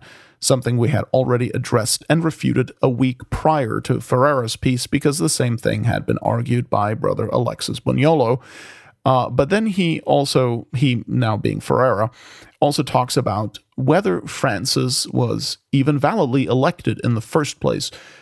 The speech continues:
and how uncertainty over that would make the election doubtful.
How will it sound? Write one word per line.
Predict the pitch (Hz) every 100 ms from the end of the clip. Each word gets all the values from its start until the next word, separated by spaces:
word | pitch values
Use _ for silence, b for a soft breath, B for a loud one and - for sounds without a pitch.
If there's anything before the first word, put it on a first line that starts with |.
| B -
and | 127 117
how | 120 123
uncertainty | - 123 - 180 143 135 -
over | 120 113
that | 101 143 143 151
would | 135 117
make | 113 104
the | - 95
election | - 85 - 135 127
doubtful. | 131 131 - - -